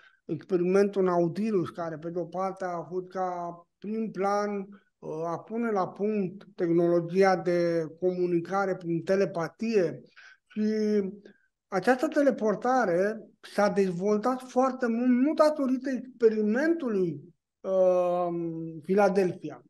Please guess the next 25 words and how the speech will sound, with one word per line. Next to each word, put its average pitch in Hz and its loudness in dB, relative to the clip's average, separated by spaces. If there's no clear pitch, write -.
ci 233 -8
datorită 277 4
unui 269 6
film, 247 4
Star 277 2
Trek. - -14
Ei, 262 0
neavând 254 2
fonduri, 262 0
având 240 -2
fonduri 254 -2
foarte 247 -2
puține, 220 -4
n-aveau 294 2
cum 294 -4
să 254 -4
facă 277 -6
toată 247 -2
recuzita 226 -2
aia. 185 0
Și - -6
atunci 254 -2
au 220 0
zis, 247 -6
"Ha, 226 -4